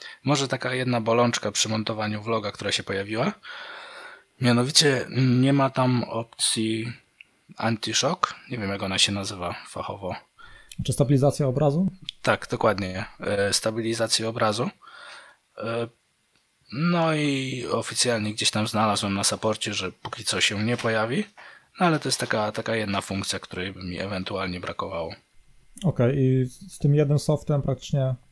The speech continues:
Speaker 2: e, jest to całe załatwione, czy masz tam jeszcze jakieś zewnętrzne oprogramowanie?
Speaker 1: Em,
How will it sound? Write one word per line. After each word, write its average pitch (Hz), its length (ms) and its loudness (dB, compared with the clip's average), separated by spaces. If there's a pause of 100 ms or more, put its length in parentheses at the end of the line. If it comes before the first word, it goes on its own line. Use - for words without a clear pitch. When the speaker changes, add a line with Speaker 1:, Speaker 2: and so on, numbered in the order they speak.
Speaker 2:
e, 117 560 -2 (120)
jest 127 120 -4
to 147 60 -4
całe 143 220 6
załatwione, 139 500 2
czy 170 100 2
masz 151 160 4
tam 131 100 2
jeszcze 123 180 -2
jakieś 117 200 0
zewnętrzne 120 460 0
oprogramowanie? 113 600 -2 (640)
Speaker 1:
Em, 107 340 -2